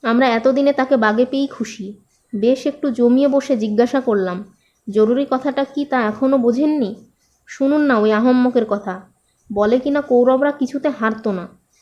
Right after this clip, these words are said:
আহাম্মকেরা মানে শিশির আর গৌর, তারাও ঠিক সিনারিও মাফিক ঝাঁপিয়ে উঠল।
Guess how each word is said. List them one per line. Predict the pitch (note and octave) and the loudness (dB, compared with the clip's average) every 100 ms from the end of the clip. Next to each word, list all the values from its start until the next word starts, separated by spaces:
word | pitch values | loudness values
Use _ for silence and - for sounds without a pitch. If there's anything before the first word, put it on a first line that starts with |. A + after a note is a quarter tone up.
| _ _ | _ _
আহাম্মকেরা | G#3 A#3 C4 C4+ C4+ C4 A#3+ | -4 0 2 0 2 2 2
মানে | A#3+ A3+ | 2 0
শিশির | A#3 B3 - C#4 | -2 -6 -4 -2
আর | D4 | -2
গৌর, | B3+ A3 F#3+ G3 G3+ _ _ _ - | 2 2 2 -2 -10 _ _ _ -4
তারাও | G#3 B3+ | 2 2
ঠিক | C#4+ C#4+ - | 2 -4 -4
সিনারিও | - B3 C4 C#4 D4+ | 0 2 4 2 0
মাফিক | C#4 C4 C4 A#3+ | 0 -2 -2 -4
ঝাঁপিয়ে | G#3+ A3+ A3+ C#4 | -2 -4 -2 -4
উঠল। | A#3+ - F#3+ | -4 -4 -6